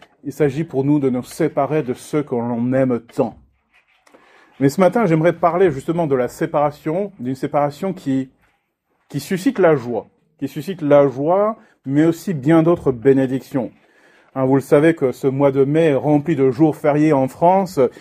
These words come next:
et que même la semaine prochaine, nous allons de nou-, nouveau avoir un, un long week-end, euh, parce que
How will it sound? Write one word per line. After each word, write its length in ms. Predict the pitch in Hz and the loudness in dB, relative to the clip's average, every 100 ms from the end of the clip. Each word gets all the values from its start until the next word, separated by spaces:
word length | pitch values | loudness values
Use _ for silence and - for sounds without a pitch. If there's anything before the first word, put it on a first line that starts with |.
| - - | -18 -4
et 140 | 135 | -4
que 240 | 135 135 131 | 0 0 0
même 260 | 143 143 | 0 0
la 80 | 139 | 0
semaine 260 | 131 143 135 | -2 -4 -2
prochaine, 420 | - 147 175 151 | -2 -2 0 0
nous 120 | 127 | -2
allons 140 | 127 | -2
de 120 | 127 135 | -4 -2
nou-, 160 | 143 | -2
nouveau 340 | 139 135 156 143 | -2 -2 2 2
avoir 440 | 127 147 131 123 - - - | 2 0 0 -4 -6 -16 -8
un, 80 | |
un 220 | 123 120 131 | -6 -4 -2
long 280 | 143 185 | 2 2
week-end, 580 | 175 180 175 202 233 208 135 120 - - - _ 135 | 2 0 2 2 2 2 2 0 -2 -20 -20 _ -6
euh, 300 | 131 127 120 | 0 0 0
parce 200 | 151 143 | -2 -4
que 340 | - 160 151 | 0 4 4